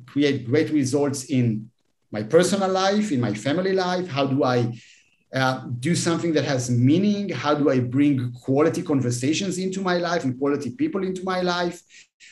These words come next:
How do I make sure that I'm not taking vacations, but I'm actually living freedom on a higher level?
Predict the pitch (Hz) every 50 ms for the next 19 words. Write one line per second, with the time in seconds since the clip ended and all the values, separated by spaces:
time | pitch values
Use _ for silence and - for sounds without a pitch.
0 | - - - 143 151 151 151 160 147 139 143 139 127 123 - - - 151 147 135
1 | 127 139 135 123 120 123 147 160 160 160 - - - - - 165 170 165 175 185
2 | 180 135 - 127 123 123 135 139 160 156 - 196 208 190 151 135 123 117 123 127
3 | 120 127 143 139 - - 160 151 147 123 123 - _ _ _ _ _ - - 120
4 | 135 151 160 131 170 160 139 123 120 - - - - 131 139 147 160 185 190 190
5 | 185 - 147 139 127 123 120 - 131 143 165 170 170 175 165 175 185 180 180 196
6 | 202 208 214 214 214 214